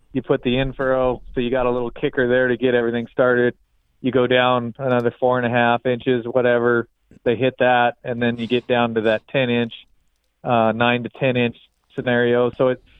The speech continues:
my theory, take it for what it's worth, but, you know, those roots are kinda hitting a pocket of fertilizer, you know, every three times, and then by the time it gets down to that ten inch, I mean, we're,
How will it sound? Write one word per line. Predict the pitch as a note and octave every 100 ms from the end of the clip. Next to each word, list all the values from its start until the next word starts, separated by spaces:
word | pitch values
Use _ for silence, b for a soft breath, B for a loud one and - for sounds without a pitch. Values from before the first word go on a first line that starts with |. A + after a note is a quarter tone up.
| _ _ _ _ F3
my | A#2+ C3 C3+
theory, | B2 C3 A2 A2 B2 A#2+ _ _ _ _ _ -
take | B2+
it | A2
for | -
what | A#2 A#2
it's | A2
worth, | A#2+ A#2 A#2 -
but, | B2+ A#2+
you | - C3+
know, | A#2+ B2+ - -
those | C#3 A#2
roots | B2 C#3 C3+
are | -
kinda | - B2+ A2
hitting | C3+ C3+ A#2+ A2+ - _ _ _ _ _ -
a |
pocket | - D3 C3 B2+ B2 - _ _ _ _
of | B2 -
fertilizer, | C#3 B2 A#2 A#2 A#2 A2+ A2 _ _ _ _ _ _ _ C#3
you | C3+
know, | B2 A#2+
every | B2+ A#2 A#2 G#2+ - _ D#3+ C3 B2+ -
three | D#3 C3+
times, | - C3+ C3 B2+ A#2+
and | A#2+
then | A#2+ A#2
by | A#2 A#2
the | A2 G2+ _ _ _ _ _
time | F3 D3+
it | C3
gets | C#3 -
down | C#3+ C3+
to |
that | B2 A2+ - _ _ -
ten | E3 C#3+
inch, | A#2+ B2 -
I | A#2+
mean, | B2 A#2+
we're, | A#2 B2+